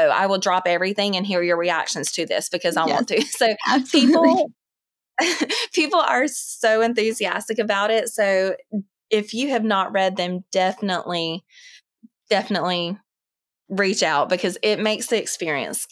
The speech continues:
Speaker 1: awesome.
Speaker 2: That's so fun. No, I do love that. And I feel like the graphic audio is the way to go, but I will also say I'm a big baby. And so I'm, like,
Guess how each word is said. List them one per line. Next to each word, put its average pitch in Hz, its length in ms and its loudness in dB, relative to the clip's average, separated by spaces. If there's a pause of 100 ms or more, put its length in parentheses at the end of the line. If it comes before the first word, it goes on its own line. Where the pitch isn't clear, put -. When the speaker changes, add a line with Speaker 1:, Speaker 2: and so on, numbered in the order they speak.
Speaker 1:
awesome. 170 460 -2 (280)
Speaker 2:
That's 247 200 2
so 233 200 4
fun. 170 360 0
No, 196 240 4
I 220 140 4
do 226 220 6
love 196 200 4
that. 170 300 0 (560)
And 254 400 6
I 262 140 6
feel 233 340 4
like 381 420 2 (320)
the 403 120 2
graphic 240 500 2
audio 220 440 4
is 220 200 2
the 262 100 4
way 269 120 4
to 254 80 4
go, 196 400 4
but 208 280 2
I 208 160 2
will 208 160 4
also 285 280 0
say 294 260 0
I'm 226 160 4
a 269 40 6
big 262 260 4
baby. 196 600 2
And 214 180 4
so 196 280 2
I'm, 220 200 4
like, 285 360 2